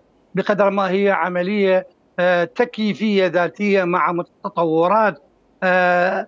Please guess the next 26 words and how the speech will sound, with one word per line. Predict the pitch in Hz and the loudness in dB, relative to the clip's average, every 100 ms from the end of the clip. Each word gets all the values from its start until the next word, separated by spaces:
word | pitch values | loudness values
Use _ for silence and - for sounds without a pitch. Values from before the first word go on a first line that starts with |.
| _ | _
دفعت | 175 240 240 180 190 - | -4 -2 0 0 -2 -4
باتجاه، | 170 - 185 139 214 226 208 _ _ _ 185 | -20 -6 -6 0 2 2 0 _ _ _ -4
آه، | 180 196 | -2 -2
إحداث | - 160 185 214 - | -6 -4 0 0 -2
تغيير | 196 165 220 | -6 -2 -4
حقيقي | 180 190 214 262 233 | -4 -6 -4 -4 -4
في | 208 | -4
العملية | 160 170 175 175 175 | -2 -2 -2 0 0
السياسية | 165 196 175 160 190 180 175 - - - | -2 -4 -4 -4 -4 -2 -2 -4 -20 -8
برمتها | 208 220 202 196 214 185 180 | 0 2 2 -2 0 0 2
وبالانتخابات | 180 180 180 170 196 - 185 170 190 185 _ _ 180 | 4 2 0 -4 -6 -2 -2 0 0 -2 _ _ -2
على | 185 | 0
وجه | 175 | 0
التحديد، | 135 196 - 165 190 151 | -4 -6 -4 -2 -2 0
وذلك | 165 196 208 196 202 196 _ _ 180 | 0 0 -2 0 0 0 _ _ -2
عقب، | 214 220 208 165 180 | -2 0 0 0 0
آه، | 185 185 190 _ - | 2 2 -2 _ -8
الحراك | 190 - 196 185 185 | -6 -2 0 0 -4
الشعبي | - 196 175 175 | -4 -2 -2 -2
وثورة | 170 170 185 | -2 0 -2
تشرين. | 185 208 214 240 180 - - _ 220 | -2 -4 -2 -2 -2 -8 -20 _ -4
وبالتالي | 220 196 226 202 196 220 - | -2 -2 -2 0 0 -2 -2
ال-، | 220 202 202 220 220 | -2 -2 -2 -2 -2
التغييرات | 202 196 208 - _ 208 196 190 214 220 214 214 | 0 -2 -4 -10 _ -4 0 2 2 2 0 0
أو | 175 165 | -2 0
ال-، | 165 165 170 180 | -2 -2 0 -2